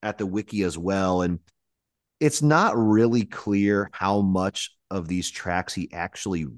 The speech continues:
wrote himself, which is, which is fine. I mean, I, I don't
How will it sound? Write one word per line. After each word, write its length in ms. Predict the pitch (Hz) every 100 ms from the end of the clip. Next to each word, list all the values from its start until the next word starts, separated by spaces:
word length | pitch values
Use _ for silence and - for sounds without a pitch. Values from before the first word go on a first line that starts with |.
| -
wrote 300 | 69 90 -
himself, 640 | - 87 - - 90 101 -
which 200 | 226 254
is, 220 | 302 262 - -
which 260 | 415 392
is 160 | 294 -
fine. 520 | - 139 160 156 - -
I 100 | 127
mean, 160 | 127
I, 280 | 135 139 - - _ _ -
I 160 | 139 190
don't 280 | 170 123